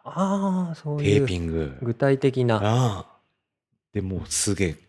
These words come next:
Speaker 2: もう名だたる名ランナー、
Speaker 1: うん。
Speaker 2: クリッシー・モールがいたりとか、すげえよ。
Speaker 1: うん。
Speaker 2: これ、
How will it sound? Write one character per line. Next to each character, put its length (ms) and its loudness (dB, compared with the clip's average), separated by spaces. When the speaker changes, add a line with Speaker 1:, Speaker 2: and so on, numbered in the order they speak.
Speaker 2:
も 140 -8
う 20 -8
名 220 -2
だ 140 2
た 140 2
る 100 -4
名 340 2
ラ 140 2
ン 160 -4
ナ 100 -12
ー、 140 -12
Speaker 1:
う 40 -6
ん。 20 -6
Speaker 2:
ク 100 -2
リ 80 0
ッ 40 0
シ 320 -2
ー・ 20 -4
モ 260 -4
ー 540 -6
ル 60 -12
が 120 -8
い 100 -8
た 240 -12
り 120 -8
と 140 -14
か、 420 -10
す 540 -2
げ 220 4
え 40 -2
よ。 220 -10
Speaker 1:
う 60 -6
ん。 680 0
Speaker 2:
こ 340 -10
れ、 300 -2